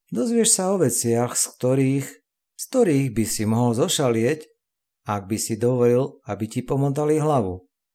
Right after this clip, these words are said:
Niektorí si naozaj radšia zvolia smrť.“ „Chcem žiť.“ „Musím ťa varovať. Neponúkam ti život, Liam. Ponúkam ti spôsob, ako sa odtiaľto dostať. To je všetko.“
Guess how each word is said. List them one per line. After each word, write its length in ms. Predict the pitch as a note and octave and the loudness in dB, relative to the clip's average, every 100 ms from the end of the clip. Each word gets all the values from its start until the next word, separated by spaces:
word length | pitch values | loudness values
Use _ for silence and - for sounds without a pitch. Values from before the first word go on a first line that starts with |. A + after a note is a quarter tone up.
| _ _ - | _ _ -6
Niektorí 480 | G#2 A2+ A2+ A#2 A#2 | -2 -2 -2 -2 0
si 160 | - A2 | -2 -2
naozaj 480 | G#2+ A2+ A#2+ B2+ C3+ | 0 0 0 0 0
radšia 480 | A2+ G#2 - A#2 | -2 -4 -2 -2
zvolia 400 | A2+ A2+ A#2+ B2 | -2 0 2 2
smrť.“ 320 | B2 A2+ G2+ - _ _ _ _ - | 0 -2 -4 -6 _ _ _ _ -10
„Chcem 320 | - F#3+ F3+ | -4 0 2
žiť.“ 480 | F3 D#3 D#3+ - - _ _ _ _ _ _ - | 2 2 0 -2 -10 _ _ _ _ _ _ -8
„Musím 400 | A2+ - B2+ B2 | -6 -2 -2 0
ťa 160 | E3 | -2
varovať. 560 | E3 F3+ C3+ G2+ G2 - _ _ _ _ _ | 0 0 2 0 -2 -10 _ _ _ _ _
Neponúkam 720 | A2 B2+ D#3+ F3+ C#3+ B2 A2 G#2+ | -4 -4 0 2 2 2 -2 -4
ti 480 | - G2+ G2 - | -6 -6 -8 -12
život, 560 | - F#2+ A#2+ A2 F#2 - G#2+ | -10 -4 -2 -2 -6 -8 -12
Liam. 480 | G2 F#2+ F#2+ F#2 - _ _ _ - | -8 -6 -8 -10 -14 _ _ _ -2
Ponúkam 480 | A2+ A#2 A2+ A2+ | 0 0 0 -2
ti 80 | A2 | -4
spôsob, 800 | G#2 - - G#2 G2+ - B2 C3 _ _ _ - | -8 -8 -6 -4 -2 0 -2 -2 _ _ _ -8
ako 240 | G#2 - B2+ | -6 -4 -2
sa 240 | B2 D3+ - | -2 -2 -6
odtiaľto 480 | G#2+ A#2+ B2+ C#3 D3 | -4 -2 0 0 -2
dostať. 480 | C3+ - F#2+ - _ | -2 -4 -12 -14 _
To 80 | A#2 | 2
je 160 | C3+ D#3+ | 2 2
všetko.“ 420 | - A#2 - | 0 -4 -6